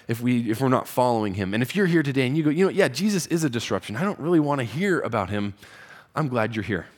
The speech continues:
I don't know if you're here because your mom brought you or someone asked you to come, but I am glad you're here asking this question, "Who is Jesus?" And so the, the Pharisees, they're going,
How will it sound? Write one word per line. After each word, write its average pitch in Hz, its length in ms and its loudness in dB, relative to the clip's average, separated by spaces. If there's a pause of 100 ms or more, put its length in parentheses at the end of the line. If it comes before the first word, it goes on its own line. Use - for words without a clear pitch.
(920)
I - 100 -2
don't 139 120 0
know 135 80 2
if 120 100 -2
you're 117 80 0
here 139 140 2
because 120 260 0
your 92 80 -2
mom 104 340 -4
brought 117 320 0
you 113 300 -2
or 90 100 0
someone 127 340 0
asked - 440 0
you 120 120 -2
to 113 80 -6
come, 107 380 -2 (400)
but - 140 -6
I 135 140 0
am 104 140 -2
glad 101 640 0 (200)
you're 98 160 0
here 95 220 -2
asking - 420 -2
this 95 140 -2
question, 87 560 -4 (380)
"Who 175 160 2
is 139 200 0
Jesus?" 98 760 -4 (1120)
And 135 80 -4
so 180 80 2
the, 151 100 2
the 135 300 0
Pharisees, 175 540 4
they're 190 80 6
going, 170 240 4